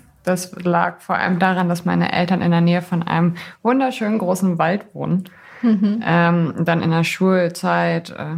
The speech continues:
Speaker 1: bin ich ja auch fast jede Woche laufen gegangen. Durch mein Studium dann bin ich nach Hamburg gekommen und, äh, da habe ich leider aufgehört.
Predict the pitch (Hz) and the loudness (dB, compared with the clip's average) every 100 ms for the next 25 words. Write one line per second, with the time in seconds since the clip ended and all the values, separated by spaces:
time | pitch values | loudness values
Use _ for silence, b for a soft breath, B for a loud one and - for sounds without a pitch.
0 | 165 - 160 160 - - - - - - | -8 -6 -4 -4 -2 -2 -2 -4 -8 -6
1 | 175 160 170 190 214 196 190 190 190 180 | -2 0 2 0 2 2 2 -2 -4 -2
2 | 175 180 185 185 _ - _ 147 165 - | 0 0 -2 -6 _ -20 _ -4 -4 -6
3 | - - 147 156 - 208 185 180 170 175 | -12 -4 -2 0 0 2 4 4 2 2
4 | 175 156 147 156 220 208 - 170 - 190 | 0 -2 -2 0 2 0 -4 -10 -2 0
5 | 175 170 165 170 160 156 160 156 156 151 | 2 0 0 -2 -2 0 -2 -4 -6 -4
6 | 156 151 B B B B B _ _ - | -6 -10 B B B B B _ _ 0
7 | 160 160 156 - 170 165 165 156 - - | 2 4 2 0 -2 -2 0 0 0 -2
8 | - - 175 175 | -4 -4 -4 -4